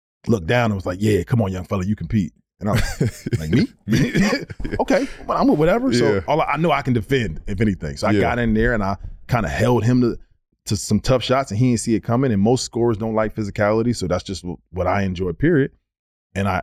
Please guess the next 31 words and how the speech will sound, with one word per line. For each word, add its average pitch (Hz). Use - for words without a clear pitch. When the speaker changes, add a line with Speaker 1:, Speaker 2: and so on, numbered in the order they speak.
Speaker 1:
and 95
I, 87
I 85
got 101
my 92
first 95
breath 113
of 80
that, 123
and -
I 90
was 87
like, 92
"All 175
right," 151
'cause 127
I, 127
I 120
played 123
with, 110
like, 107
Earl 117
Watson, 131
who's 104
Speaker 2:
Mm-hmm. 90
Speaker 1:
half 104
crazy 104
too. 107
So -
Speaker 2:
Mm-hmm. 92
Speaker 1:
like, 98